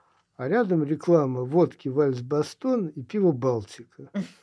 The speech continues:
Speaker 1: Вы часто вот так представить себе, чтобы на Дворцовой площади в одном кадре была реклама водки и пива.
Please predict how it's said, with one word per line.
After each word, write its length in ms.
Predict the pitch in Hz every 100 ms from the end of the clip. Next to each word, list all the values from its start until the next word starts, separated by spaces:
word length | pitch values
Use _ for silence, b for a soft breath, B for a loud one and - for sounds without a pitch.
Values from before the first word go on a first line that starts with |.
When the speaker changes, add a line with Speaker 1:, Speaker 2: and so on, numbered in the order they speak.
| B B B B _ -
Speaker 1:
Вы 120 | 170
часто 420 | 170 202 165 - 147
вот 140 | 143
так 220 | 156 131
представить 600 | - 151 151 185 160 131
себе, 240 | 110 147 135
чтобы 380 | - - 127 131
на 140 | 143
Дворцовой 500 | 147 160 147 160 143
площади 560 | 135 208 - - 131 135
в 160 | 127
одном 440 | 139 143 147 147 127
кадре 480 | - 214 156 135 135
была 540 | 120 127 147 160 147
реклама 540 | 131 131 - 151 139 135
водки 420 | 151 202 - 151
и 60 |
пива. 500 | 147 - 120 120 117